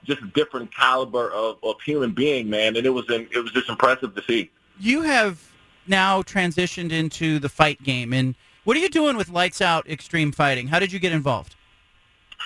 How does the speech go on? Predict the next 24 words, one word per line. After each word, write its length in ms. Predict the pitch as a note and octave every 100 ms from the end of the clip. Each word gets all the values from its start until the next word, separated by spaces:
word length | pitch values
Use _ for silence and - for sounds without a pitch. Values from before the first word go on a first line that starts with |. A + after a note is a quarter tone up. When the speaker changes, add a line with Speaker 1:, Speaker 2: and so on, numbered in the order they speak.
| -
Speaker 1:
Yeah, 200 | F3+ G3
I, 180 | E3 F#3 -
I 180 | D#3 G3
actually 440 | F3+ E3 - D#3+ -
started 440 | D#3 D#3 C#3+ -
training 400 | - D3+ C#3+ B2+
during 160 | C3 B2+
the 120 | A#2
off 280 | B2 B2 -
seasons 400 | A#2 G2 G#2 A2
with 140 | G#2
Jay 220 | A#2+ B2
Glazer 520 | G#2+ A#2 A#2+ G#2+ G#2+
over 260 | G2 G#2+ G#2
at 80 | -
Fox 300 | A2+ G2+ -
Sports. 360 | A#2+ A2+ G2 - - - - _ -
Um, 320 | A2+ A#2 A2 G#2+
I 140 | D3
grew 180 | D3 E3
up 160 | E3 D3+
in 60 |
the 80 | C#3
P-, 180 | D#3